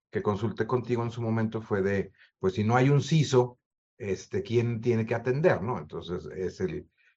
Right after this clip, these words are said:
el, el titular de, de, de, del área de T I. El, el, pero, pero no sé si lo podamos vender un poquito mejor. O sea, ¿cuáles son los objetivos que se van a perseguir para este día, eh, del, el, el ciso Day o el Día de los cisos,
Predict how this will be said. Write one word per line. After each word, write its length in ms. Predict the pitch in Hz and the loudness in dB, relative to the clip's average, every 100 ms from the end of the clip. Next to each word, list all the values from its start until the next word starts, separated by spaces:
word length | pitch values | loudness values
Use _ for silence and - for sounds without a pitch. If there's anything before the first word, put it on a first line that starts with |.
| - | -12
el, 180 | - - | -10 -8
el 180 | 98 95 | -4 -2
titular 520 | 110 110 113 110 113 110 | -2 0 2 6 6 6
de, 280 | 110 101 | 4 4
de, 320 | 101 101 95 92 | -2 -2 0 -2
de, 380 | 90 95 98 | -4 -4 -4
del 200 | 98 98 | -2 -2
área 200 | 101 107 | 2 2
de 140 | 107 107 | 2 2
T 200 | 135 143 | 2 2
I. 240 | 156 - _ _ _ _ _ - | 0 -4 _ _ _ _ _ -4
El, 760 | 117 117 120 120 117 120 - 123 | -2 0 2 2 0 -2 -6 -4
el, 500 | 113 110 110 110 - | -2 0 2 0 2
pero, 380 | 135 127 131 - | 6 8 8 4
pero 400 | 131 127 131 135 | 4 6 6 4
no 140 | 143 | 2
sé 120 | 147 | 0
si 120 | 147 156 | 0 0
lo 140 | 139 | 0
podamos 500 | 123 127 143 135 127 | 0 0 -2 -4 -2
vender 360 | 110 113 123 127 | 0 2 2 2
un 280 | 135 131 | 0 -4
poquito 380 | - 120 123 123 | -4 -4 -2 -2
mejor. 300 | 123 151 165 | 0 2 0
O 440 | - - - _ - | -2 -18 -20 _ -2
sea, 120 | 123 | 0
¿cuáles 260 | - 147 147 | 6 6 6
son 160 | 151 | 2
los 100 | 147 | 0
objetivos 520 | 147 123 127 135 135 | 0 0 0 0 0
que 100 | - | -2
se 80 | 107 | -4
van 160 | 107 117 | -2 -2
a 80 | 110 | -2
perseguir 640 | 110 113 110 120 113 - _ _ | -2 0 2 4 2 -2 _ _
para 180 | 92 98 | 0 2
este 240 | 110 123 | 2 2
día, 400 | 113 117 117 107 - - | 2 4 2 -2 -8 -10
eh, 280 | 101 98 95 | -6 -4 -4
del, 340 | 92 90 98 | -4 -6 -10
el, 300 | 107 101 104 | -10 -8 -6
el 140 | 95 95 | -6 -4
ciso 360 | - 131 139 | -2 0 2
Day 340 | 107 110 117 127 | 6 8 8 8
o 140 | 95 | 6
el 180 | 92 90 | 2 -2
Día 140 | 101 | 0
de 80 | 110 | 0
los 260 | 107 95 - | 0 -4 -8
cisos, 480 | - 120 110 123 123 | -8 -4 -2 -2 -4